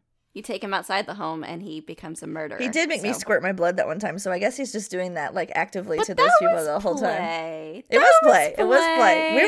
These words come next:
Speaker 2: were having fun. You were the one that was like,
Speaker 1: <laughs>
Speaker 2: "Stop it!"
Speaker 1: Yeah, that's true. I,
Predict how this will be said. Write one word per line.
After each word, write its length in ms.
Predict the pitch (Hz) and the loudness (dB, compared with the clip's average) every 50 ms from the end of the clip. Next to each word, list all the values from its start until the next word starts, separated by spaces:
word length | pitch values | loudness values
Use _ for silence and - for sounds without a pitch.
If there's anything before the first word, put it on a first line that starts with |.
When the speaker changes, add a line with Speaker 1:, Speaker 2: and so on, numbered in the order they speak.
| 554 523 | 10 12
Speaker 2:
were 60 | 466 | 12
having 200 | 392 359 392 311 | 12 10 8 4
fun. 320 | - 320 320 311 262 220 | 6 8 8 8 8 4
You 100 | 233 247 | 2 0
were 100 | 302 349 | 0 4
the 120 | 330 294 233 | 6 8 10
one 200 | 220 220 220 220 | 10 10 10 8
that 140 | 220 190 | 6 4
was 100 | - 202 202 | 6 4 4
like, 140 | 196 175 - | 4 4 4
Speaker 1:
<laughs> 40 | - | 0
Speaker 2:
"Stop 580 | - - - - 247 - - 508 508 539 523 - | -2 -6 -8 2 6 8 10 12 12 12 12 10
it!" 840 | 415 381 381 392 466 466 494 508 466 - 453 480 466 - - - - - _ - - - - - - - - 440 - - - - | 6 2 2 2 4 4 2 2 4 4 4 4 4 0 -4 -12 -18 -20 _ -20 -18 -18 -18 -18 -18 -18 -18 -18 -18 -18 -4 -2
Speaker 1:
Yeah, 120 | 277 269 | 0 2
that's 220 | 262 285 285 285 - | 4 2 2 0 -4
true. 180 | - 277 240 208 | -4 -2 0 0
I, 380 | 190 - 208 226 240 247 226 | 2 2 2 2 2 0 -4